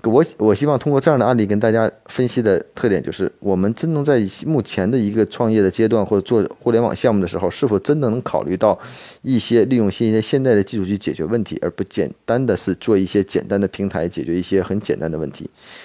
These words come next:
我们拼的不一定是运营，可能最后拼的是数据，拼的是我们的这种系统的这种协同性和服务性。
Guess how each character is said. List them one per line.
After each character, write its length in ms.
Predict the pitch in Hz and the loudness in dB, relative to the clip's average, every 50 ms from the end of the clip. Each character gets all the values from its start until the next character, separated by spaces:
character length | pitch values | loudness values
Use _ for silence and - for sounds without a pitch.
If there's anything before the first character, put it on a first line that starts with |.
| - - _ | -20 -18 _
我 140 | - 104 101 | -2 0 2
们 120 | 104 120 135 | 2 2 0
拼 260 | - - - 185 180 | -2 0 0 2 4
的 100 | 175 160 | 4 4
不 160 | 117 - - 147 | 2 4 4 2
一 120 | 139 139 | 4 4
定 160 | 139 143 131 | 4 2 0
是 120 | 120 - 117 | 0 -2 -2
运 220 | 107 139 131 104 | -2 0 0 0
营， 300 | 92 85 80 76 95 104 | 2 2 0 0 0 -2
可 220 | - - - 87 | -2 -4 -4 -2
能 100 | 85 95 | -2 -2
最 120 | 107 - 127 | -2 -2 0
后 120 | 123 113 | 2 0
拼 260 | - - - 127 120 | 0 0 0 0 2
的 80 | 117 107 | 2 0
是 140 | 90 107 95 | 0 0 -4
数 260 | - - - 127 107 | -4 -2 0 0 0
据， 240 | 98 - 113 104 90 | 0 0 -2 -2 -2
拼 220 | - - - 123 | -2 -4 -2 0
的 100 | 117 110 | 0 0
是 240 | 98 - 107 98 92 - - - - - - _ - | 0 0 -2 -2 -2 -4 -10 -20 -20 -20 -20 _ -4
我 200 | - 101 92 76 | 0 0 0 2
们 160 | 67 85 95 | 0 0 2
的 120 | 107 110 | 2 2
这 100 | 110 113 | 2 0
种 140 | 90 92 87 | -2 -4 -6
系 320 | - - - - 151 139 | -8 -10 -8 -2 -2 -2
统 280 | 107 - - 98 80 71 | -2 -2 -4 -4 -4 -2
的 120 | 76 85 | -4 -4
这 100 | - 98 | -4 -4
种 140 | 92 76 71 | -6 -6 -8
协 240 | - - - 98 110 | -8 -4 -2 -2 0
同 200 | 107 101 90 90 | 0 -2 -4 -4
性 220 | 98 - 110 95 | -4 -2 -4 -2
和 100 | 82 98 | -2 -4
服 300 | 87 - - - - - | -6 -8 -10 -12 -6 -4
务 80 | 113 110 | -4 -4
性。 180 | 104 - 104 | -2 -4 -6